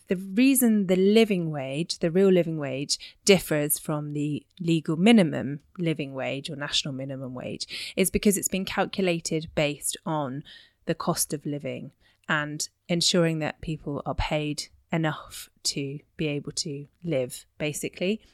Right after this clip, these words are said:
And so it's one of the things that I think employers should be considering as a very minimum for their staff.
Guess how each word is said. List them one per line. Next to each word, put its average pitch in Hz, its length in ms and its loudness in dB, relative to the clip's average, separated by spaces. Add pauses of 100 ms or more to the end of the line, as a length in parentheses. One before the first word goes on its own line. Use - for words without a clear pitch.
(340)
And 202 220 6
so 220 120 4
it's 202 220 6
one 240 100 6
of 240 80 6
the 208 100 6
things 160 360 0
that - 100 -2
I 160 60 0
think - 340 -6 (300)
employers 165 440 2
should 151 240 -2
be 147 120 -2
considering 143 720 -2 (500)
as 175 140 4
a 170 60 2
very 165 360 6
minimum 139 460 0
for - 160 -8
their 135 120 0
staff. 127 520 -4